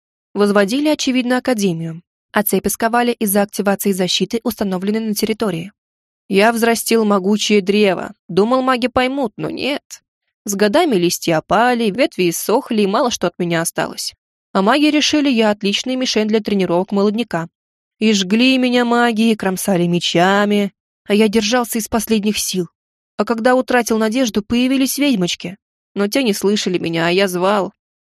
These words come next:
Дедушка Белотур говорил, ведьмочкам не хватило бы сил освободить Тарша. Но ведь они могли рассказать о лешему ректору. "И всё же я был услышан", улыбнулся Эльт. "Тобой.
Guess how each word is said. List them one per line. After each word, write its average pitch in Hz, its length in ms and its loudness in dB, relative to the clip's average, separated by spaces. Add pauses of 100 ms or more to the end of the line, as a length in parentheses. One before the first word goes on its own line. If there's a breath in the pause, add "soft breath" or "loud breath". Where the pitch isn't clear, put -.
(240)
Дедушка 226 440 2
Белотур 226 400 0
говорил, 185 420 -2 (240)
ведьмочкам 247 500 0
не 240 80 0
хватило 269 400 0
бы 196 100 -2
сил 202 280 -2
освободить 196 500 -2
Тарша. 185 360 -2 (440)
Но 202 140 4
ведь 202 240 2
они 196 200 2
могли 196 260 2
рассказать 196 520 -2
о 202 60 0
лешему 196 360 0
ректору. 196 460 -2 (760)
"И 185 120 0
всё - 260 0
же 240 140 2
я 302 140 2
был 220 200 0
услышан", 185 540 -2 (400)
улыбнулся 185 520 0
Эльт. 180 300 -6 (420)
"Тобой. 269 440 2